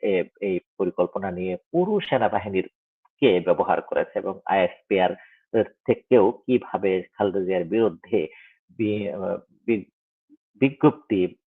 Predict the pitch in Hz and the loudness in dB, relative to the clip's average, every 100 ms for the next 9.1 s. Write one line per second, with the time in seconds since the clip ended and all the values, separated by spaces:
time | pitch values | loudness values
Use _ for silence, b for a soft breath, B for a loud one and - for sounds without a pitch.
0 | _ _ _ - 113 139 117 98 - 98 | _ _ _ 4 6 6 6 2 2 -2
1 | 98 101 101 104 123 - - 135 117 - | -2 -2 -6 -10 -12 -10 0 2 2 -4
2 | - - - _ _ _ _ _ _ _ | -8 -20 -20 _ _ _ _ _ _ _
3 | _ _ - - 147 135 170 180 190 - | _ _ -20 -2 2 6 6 6 4 2
4 | - _ _ _ _ 170 196 180 131 139 | -10 _ _ _ _ 4 4 2 4 4
5 | - 131 175 185 131 123 170 170 170 147 | 8 8 8 6 2 2 0 2 2 2
6 | 98 123 - 196 104 226 B B B - | 2 0 4 4 4 0 B B B 2
7 | 127 131 104 101 101 - B B 95 95 | 4 6 6 6 4 0 B B -2 0
8 | 90 - 123 - 107 95 - 98 - 98 | 0 0 0 0 -2 -2 -8 -8 -4 -4